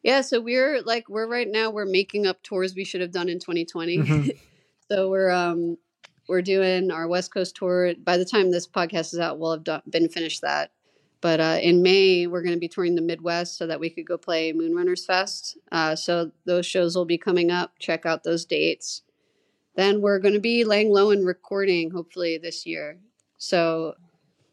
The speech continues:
Speaker 1: look out for a new Apes of the State album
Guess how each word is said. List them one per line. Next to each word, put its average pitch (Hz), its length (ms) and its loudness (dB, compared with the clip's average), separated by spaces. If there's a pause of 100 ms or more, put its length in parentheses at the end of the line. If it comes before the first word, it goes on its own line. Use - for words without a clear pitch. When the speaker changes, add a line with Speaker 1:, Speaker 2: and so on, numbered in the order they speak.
(300)
Speaker 1:
look 185 240 -2
out 175 260 0
for 190 160 2
a 185 60 4
new 190 180 4
Apes 180 260 0
of 180 40 0
the 170 80 -2
State 185 280 0
album 220 560 0